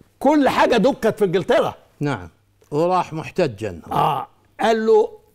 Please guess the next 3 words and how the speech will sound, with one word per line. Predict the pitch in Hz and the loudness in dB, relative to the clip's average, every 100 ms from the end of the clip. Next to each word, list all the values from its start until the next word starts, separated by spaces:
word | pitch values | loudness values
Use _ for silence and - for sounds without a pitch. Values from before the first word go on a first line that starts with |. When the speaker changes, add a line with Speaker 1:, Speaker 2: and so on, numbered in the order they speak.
| - | -6
Speaker 1:
المحكمة | 170 175 - 220 208 | -4 -4 -2 -2 -2
قررت، | 185 170 151 180 175 151 - _ _ _ _ _ _ _ _ _ _ _ _ _ _ _ _ _ _ _ 226 | -4 -6 -4 -2 -4 -6 -12 _ _ _ _ _ _ _ _ _ _ _ _ _ _ _ _ _ _ _ -8
آه، | 143 135 127 120 | -4 -2 -4 -6